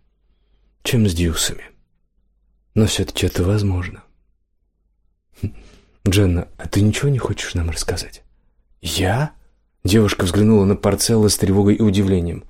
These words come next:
«А о чем я могу рассказать? Нет, это». Сильный удар в дверь прервал ее, и следом за ним раздался еще один.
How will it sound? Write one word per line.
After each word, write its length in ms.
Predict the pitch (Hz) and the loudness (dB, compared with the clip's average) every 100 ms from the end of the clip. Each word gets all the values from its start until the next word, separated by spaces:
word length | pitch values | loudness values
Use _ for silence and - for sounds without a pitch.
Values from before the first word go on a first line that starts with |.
| - _ _ _ | -20 _ _ _
«А 100 | 98 | -4
о 60 | 90 110 101 - - | -2 -2 -2 -4 -16
чем 400 | - - 127 107 | -8 0 2 2
я 480 | 92 - 95 110 104 | 0 -4 2 4 4
могу 280 | 101 98 | 2 2
рассказать? 600 | 101 98 107 98 92 - - - _ _ _ - | 2 0 0 0 0 -4 -14 -20 _ _ _ 0
Нет, 380 | 120 113 104 | 2 2 2
это». 280 | 113 139 127 - - - _ _ | 2 2 2 0 -20 -20 _ _
Сильный 400 | - - 127 127 | -2 4 6 6
удар 240 | 123 120 113 | 6 4 4
в 60 | |
дверь 320 | 101 113 127 113 | 2 2 2 0
прервал 580 | - 113 107 113 123 | 2 4 6 4 4
ее, 200 | 120 113 | 4 2
и 100 | 104 | 2
следом 420 | 107 117 117 110 104 | 0 0 2 4 4
за 140 | 107 | 4
ним 200 | 120 117 | 6 4
раздался 420 | 107 104 107 - | 4 4 2 4
еще 320 | 110 107 113 | 2 2 0
один. 300 | 101 90 - | 0 0 -6